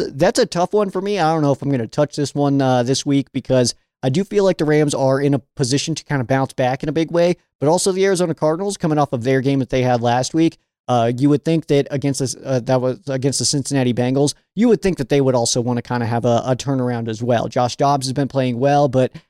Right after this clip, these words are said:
kinda had a rough week last week, so you gotta think that he wants to kinda turn it around, uh, although they do have some injuries and s-, and such.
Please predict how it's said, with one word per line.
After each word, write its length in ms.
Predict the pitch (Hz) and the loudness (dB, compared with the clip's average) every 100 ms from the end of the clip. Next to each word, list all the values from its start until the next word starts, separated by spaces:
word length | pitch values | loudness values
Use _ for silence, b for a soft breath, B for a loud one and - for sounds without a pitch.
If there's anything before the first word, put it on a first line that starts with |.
| - | -6
kinda 200 | 151 147 | -2 0
had 100 | 135 | 0
a 40 | |
rough 220 | 127 131 | 0 0
week 200 | 135 123 | 0 0
last 300 | 135 135 127 | 2 2 2
week, 200 | 147 143 | 2 0
so 320 | - 131 123 110 _ | 0 2 2 0 _
you 120 | 135 147 | -2 2
gotta 180 | 156 | 0
think 220 | 131 151 139 | 0 -4 -2
that 140 | 123 | -4
he 200 | - 147 | 0 0
wants 460 | 123 117 135 147 - | 2 -2 -4 -4 -6
to 80 | |
kinda 260 | - 156 151 | -4 -4 -4
turn 220 | - 156 | -4 -2
it 60 | 156 | -2
around, 420 | 151 156 156 156 _ _ | 0 2 0 -2 _ _
uh, 60 | 120 | -2
although 360 | 120 127 131 123 | 0 2 2 2
they 120 | 123 | 2
do 120 | 135 | 2
have 140 | 123 | 2
some 160 | - 113 | 0 -6
injuries 400 | 117 113 117 110 | -4 -2 -2 -2
and 100 | 117 | -4
s-, 120 | - - | -6 -8
and 200 | 127 113 | -6 -4
such. 480 | - - 127 117 | -4 0 0 0